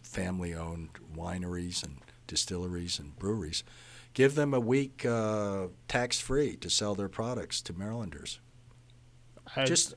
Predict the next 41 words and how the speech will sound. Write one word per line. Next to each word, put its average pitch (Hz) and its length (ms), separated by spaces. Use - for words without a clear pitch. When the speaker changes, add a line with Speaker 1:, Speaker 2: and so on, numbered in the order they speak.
Speaker 2:
I 135 120
Speaker 1:
just 135 260
Speaker 2:
think 160 120
Speaker 1:
as 139 60
Speaker 2:
that 143 180
Speaker 1:
a, - 40
Speaker 2:
would, 139 200
uh 147 340
Speaker 1:
"Hey, 165 120
by 160 240
the 170 100
way, 170 300
here's 156 300
something 143 340
that's 127 220
really 139 260
cool," 165 540
and 131 240
it 123 200
really 139 400
helps - 400
us 101 160
a 107 60
lot. 120 440
You 131 140
buy 143 300
a 110 160
bottle 120 340
of 80 100
Bud 123 260
Light, 98 320
made 107 480
God 107 240
knows 101 280
where 95 240
in 85 120
Saint 95 280
Louis 98 260
somewhere. 69 540
That 147 320
is 95 380